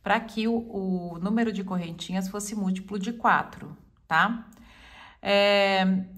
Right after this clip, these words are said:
você pode fazer as setenta, se você estiver usando o mesmo fio, mesma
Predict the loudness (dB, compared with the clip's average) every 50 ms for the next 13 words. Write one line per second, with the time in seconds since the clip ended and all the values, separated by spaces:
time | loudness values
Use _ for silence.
0 | -10 -4 0 0 2 2 2 0 -2 0 2 2 4 6 6 4 4 2 -2 -2
1 | 0 0 0 0 0 0 2 2 2 0 0 -2 -4 -6 -4 -6 -6 -4 -6 -6
2 | -6 -6 -4 -4 -4 -4 -4 -6 -6 -6 -4 -4 -4 -4 -4 -4 -4 -4 -4 -6
3 | -8 -6 -6 -8 -8 -8 -8 -8 -6 -6 -4 -4 -4 -4 -6 -8 -10 -14